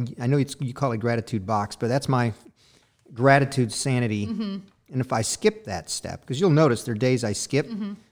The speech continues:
Speaker 1: the days I skip aren't as good as the other days.
Speaker 2: You are exactly right. I
Speaker 1: I, I,
Speaker 2: skip
Speaker 1: that's my experience.
Speaker 2: If you s-, I have actually, if I skip,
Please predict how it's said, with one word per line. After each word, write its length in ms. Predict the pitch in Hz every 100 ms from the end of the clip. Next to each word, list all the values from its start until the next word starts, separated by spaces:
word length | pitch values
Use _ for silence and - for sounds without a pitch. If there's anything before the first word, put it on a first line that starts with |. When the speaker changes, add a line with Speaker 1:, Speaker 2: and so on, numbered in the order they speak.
| _
Speaker 1:
the 80 | 123
days 240 | 160 156
I 80 | 147
skip 380 | 135 - 143 -
aren't 180 | 131 135
as 100 | 107
good 160 | 127
as 120 | 120 104
the 160 | 123
other 160 | 110 104
days. 420 | 98 85 - - - _ _ _ _ _ _ _ _
Speaker 2:
You 160 | 180 196
are 120 | 185
exactly 420 | 180 175 185 202
right. 220 | 202 185 165
I 120 | 185
Speaker 1:
I, 220 | - 139 - 120
I, 40 |
Speaker 2:
skip 180 | 240 233
Speaker 1:
that's 160 | 131 131
my 320 | 131 131 127
experience. 520 | 120 101 - - -
Speaker 2:
If 220 | 240 226 226
you 240 | 240 277
s-, 280 | 302 - - _ _ _ -
I 180 | 214 247
have 220 | 269 269
actually, 840 | 220 214 - 208 196 208 202 - _ _ _ _ _ _ _
if 180 | 208 -
I 200 | 196 226
skip, 400 | - - 226